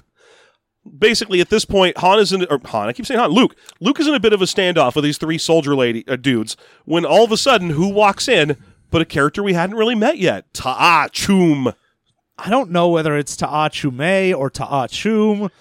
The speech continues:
Speaker 1: I mean, I know it's Ta'a, 'cause it's T A apostrophe A.
Speaker 2: Yeah, that's Ta'a. That's very clearly Ta'a.
Speaker 1: Yeah, so Ta'a Chum. I'm gonna go with that 'cause it sounds rad.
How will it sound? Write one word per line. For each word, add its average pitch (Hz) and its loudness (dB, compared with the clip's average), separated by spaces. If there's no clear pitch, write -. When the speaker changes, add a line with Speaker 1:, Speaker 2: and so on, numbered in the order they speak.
Speaker 1:
I 175 0
mean, 190 6
I 190 6
know 254 6
it's - -4
Ta'a, 127 0
'cause 156 -2
it's 160 -6
T 190 -2
A 170 4
apostrophe 151 0
A. 113 -4
Speaker 2:
Yeah, 175 0
that's 226 0
Ta'a. 180 0
That's 160 -2
very 214 0
clearly 214 0
Ta'a. 123 -8
Speaker 1:
Yeah, 113 0
so 139 -2
Ta'a 151 2
Chum. 143 0
I'm 170 0
gonna 202 2
go 190 4
with 160 4
that 143 2
'cause 135 -4
it 123 -6
sounds 117 -2
rad. 95 -8